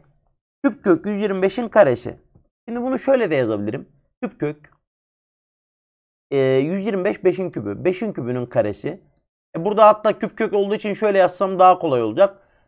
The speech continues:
Beşin karesinin kübü diye yazsam bunu. E, bu küp kök kübü götürecek. Bu direkt beşin karesi yani yirmi beş olarak çıkacak. Cevabım yirmi beş oldu. Birden fazla şekilde işlem yapabilirim. Yani ben bunu istesem şöyle de yazabilirim.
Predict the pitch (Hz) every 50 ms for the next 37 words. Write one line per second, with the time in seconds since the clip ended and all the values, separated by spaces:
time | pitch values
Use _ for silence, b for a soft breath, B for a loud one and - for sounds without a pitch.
0 | _ - 139 160 190 185 - 233 220 - - 226 220 190 151 - 190 196 214 208
1 | 208 - 202 170 196 196 202 196 170 147 131 117 107 107 - - 110 104 101 95
2 | 95 98 - _ _ _ _ _ _ _ _ _ _ _ _ _ _ - 139 143
3 | 165 151 _ - 226 - - - 170 127 - - 202 180 208 175 202 175 180 -
4 | 123 131 185 196 - 196 208 175 202 196 208 202 190 208 190 - 214 208 202 -
5 | 202 170 123 120 - - 196 202 208 185 143 135 143 160 196 220 220 b b b
6 | b b - 165 165 190 196 202 208 208 185 208 196 - 185 151 139 151 156 196
7 | 226 - - - _ - - 208 - - - 196 208 208 - 196 196 185 175 175
8 | 196 208 202 196 190 190 196 196 196 190 190 160 123 123 131 185 214 B B B
9 | B B B B - 247 254 226 - - 185 - 214 190 170 175 143 147 135 -
10 | 156 175 214 208 202 - - 214 196 190 185 175 170 185 165 156 139 123 110 110
11 | 123 143 151 151 151 143 170 170 170 160 180 185 180 - - 196 165 190 185 170
12 | - - 185 180 180 147 135 123 120 107 113 98 101 107 139 190 196 196